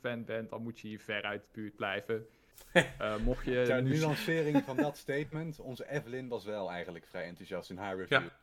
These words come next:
Speaker 2: die, eh,
Speaker 3: Ja.
Speaker 2: op N one up staat. Dus die kun je, eh, nu op de site teruglezen.
Speaker 1: Maar als je de andere kant van het verhaal wil lezen, dan zou ik inderdaad die, eh,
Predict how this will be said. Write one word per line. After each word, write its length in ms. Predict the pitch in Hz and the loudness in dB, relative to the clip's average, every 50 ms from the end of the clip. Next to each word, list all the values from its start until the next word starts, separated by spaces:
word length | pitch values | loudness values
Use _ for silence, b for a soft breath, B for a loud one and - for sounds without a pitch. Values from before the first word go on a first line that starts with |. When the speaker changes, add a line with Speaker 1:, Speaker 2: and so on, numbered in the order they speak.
| - _ _ | -20 _ _
Speaker 2:
die, 140 | - 85 85 | -10 -8 -8
eh, 140 | 85 85 85 85 - _ _ _ _ _ _ _ | -6 -8 -10 -12 -16 _ _ _ _ _ _ _
Speaker 3:
Ja. 220 | - 135 - - - | 2 2 2 2 -2
Speaker 2:
op 140 | 113 - - | -6 -2 -2
N 140 | 113 107 | -2 0
one 160 | 101 98 95 95 | 0 -2 -2 -2
up 100 | 92 - | -4 -6
staat. 380 | - - 98 101 127 - - | -4 -4 -2 -2 -2 -6 -10
Dus 140 | - 107 - | -14 -16 -10
die 100 | - 110 | -10 -10
kun 180 | 95 - 101 98 | -8 -8 -8 -6
je, 100 | 98 98 95 95 95 95 95 95 | -6 -6 -6 -6 -6 -8 -8 -8
eh, 60 | 95 | -8
nu 160 | 98 113 123 | -6 -4 -4
op 100 | 113 98 | -4 -4
de 60 | 110 107 | -6 -10
site 240 | - - 104 98 | -6 -4 -4 -4
teruglezen. 440 | 95 - 117 104 107 104 98 101 143 - | -4 -6 -10 -6 -4 -2 0 0 -2 -2
Speaker 1:
Maar 80 | 156 110 | -2 -2
als 160 | 127 135 - - | -2 -2 -2 -2
je 180 | 151 151 147 | -2 -2 0
de 80 | 131 143 | 0 0
andere 300 | - 135 147 147 131 135 | 0 0 0 -2 -4 -6
kant 280 | 135 147 131 131 131 | -4 -2 -2 -2 -4
van 140 | 127 - 131 | -4 -6 -6
het 120 | 123 117 - | -6 -6 -8
verhaal 300 | - 120 113 117 117 117 | -4 0 0 2 2 0
wil 140 | 117 117 | -2 -2
lezen, 360 | 113 113 113 110 110 110 - 107 | -2 -2 -2 -4 -4 -6 -10 -8
dan 280 | 110 107 107 107 110 110 | -8 -6 -6 -8 -10 -8
zou 220 | - 110 104 107 | -4 -4 -4 -4
ik 80 | 104 - | -4 -6
inderdaad 460 | 107 104 101 104 101 101 98 - - | -10 -8 -4 -2 -2 -2 -2 -6 -10
die, 320 | 104 101 98 98 98 101 101 | -12 -10 -10 -10 -8 -8 -8
eh, 280 | 104 104 - 52 - | -8 -8 -6 -8 -8